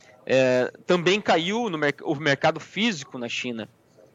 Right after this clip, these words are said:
E isso também é uma demonstração de que há mais oferta nesse momento e a demanda ainda não é muito boa. A luz no fim,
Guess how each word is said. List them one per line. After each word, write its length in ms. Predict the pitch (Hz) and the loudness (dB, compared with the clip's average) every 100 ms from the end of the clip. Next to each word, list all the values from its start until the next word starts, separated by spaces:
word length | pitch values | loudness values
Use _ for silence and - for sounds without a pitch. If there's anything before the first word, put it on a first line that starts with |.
| - | -6
E 140 | 120 | 2
isso 160 | 139 - | 2 2
também 200 | 156 156 | 2 6
é 20 | |
uma 100 | 165 | 4
demonstração 720 | 156 165 160 165 - 165 180 | 4 -2 0 -2 0 -2 -2
de 100 | 165 | -6
que 300 | 175 170 180 - | -8 -4 -2 4
há 200 | 170 185 | 4 4
mais 280 | 156 160 | 2 2
oferta 380 | 143 - 147 143 | -2 0 0 0
nesse 240 | 143 143 143 | -6 -4 -2
momento 380 | 135 160 - - - - - | 0 0 -2 -12 -20 -10 2
e 100 | 143 | 2
a 20 | |
demanda 400 | 151 143 151 151 | 4 2 2 2
ainda 320 | 135 143 151 - | 0 0 -2 -2
não 300 | 143 143 139 | -4 0 0
é 80 | |
muito 280 | 139 135 139 | -2 -4 -10
boa. 360 | 139 127 110 107 _ _ - - - | -4 -2 -2 -6 _ _ -20 -14 0
A 80 | 277 | 2
luz 220 | 285 214 | 4 2
no 100 | 233 | 0
fim, 260 | - 208 | 0 -4